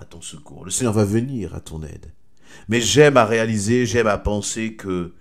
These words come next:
c'est ma louange, c'est mon adoration, c'est ta louange et c'est ton adoration qui vont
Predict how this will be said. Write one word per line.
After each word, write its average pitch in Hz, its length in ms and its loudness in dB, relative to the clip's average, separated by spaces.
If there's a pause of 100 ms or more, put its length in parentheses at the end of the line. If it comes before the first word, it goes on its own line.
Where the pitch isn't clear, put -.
(320)
c'est - 300 -2
ma 98 120 6
louange, 95 760 0 (100)
c'est - 160 -6
mon 104 160 4
adoration, 92 640 0
c'est - 220 -12
ta 107 100 -6
louange 104 360 -4
et 85 40 -8
c'est 101 200 -6
ton 101 120 -4
adoration 92 640 -2 (320)
qui - 120 -20
vont 92 240 -14